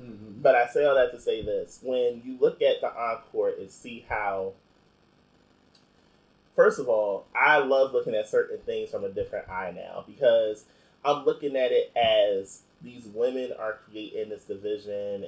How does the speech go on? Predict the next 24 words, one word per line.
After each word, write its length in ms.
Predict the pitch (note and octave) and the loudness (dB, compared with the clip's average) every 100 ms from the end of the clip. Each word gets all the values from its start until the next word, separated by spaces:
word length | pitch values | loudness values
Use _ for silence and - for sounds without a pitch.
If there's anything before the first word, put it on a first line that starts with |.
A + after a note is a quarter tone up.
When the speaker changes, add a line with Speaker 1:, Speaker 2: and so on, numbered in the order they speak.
| G2 | -10
Speaker 2:
and 120 | F#2+ | -8
all 140 | G2+ | -8
this 160 | F#2+ G2 | -8 -12
drama, 560 | - G2+ G#2 G2+ G2 G2 | -14 -8 -6 -4 -6 -4
though 220 | G2+ G#2+ G#2+ | 0 2 2
I 140 | - | -2
understand 480 | G2 G#2 - G#2 G2 | -4 -10 -12 -8 -8
that 60 | G2 | -8
it 80 | G2 | -8
is 220 | G2+ G#2 | -10 -10
for 100 | G#2+ | -10
ratings. 600 | G2 F#2 F#2 F2+ F#2+ - - _ _ - | -10 -10 -12 -18 -20 -20 -20 _ _ -6
It's 160 | C3+ A2 | -6 -2
like, 240 | A2+ G#2+ _ - | -2 -2 _ -12
y'all 180 | G#2+ C3+ | -4 -2
have 300 | - B2 A2 | -2 -2 -2
a 100 | G2 | -2
whole 260 | F2+ A#2+ G#2 | -2 0 -2
project 440 | - A2 G2+ F#2+ G2 | -2 -2 -2 -4 -8
that 120 | - | -8
y'all 100 | F2+ | -8
have 140 | F#2 - - | -10 -12 -4
thirty 280 | A2 G#2+ G2+ | -2 -2 -8
days 400 | G2 F#2+ E2+ | -10 -10 -12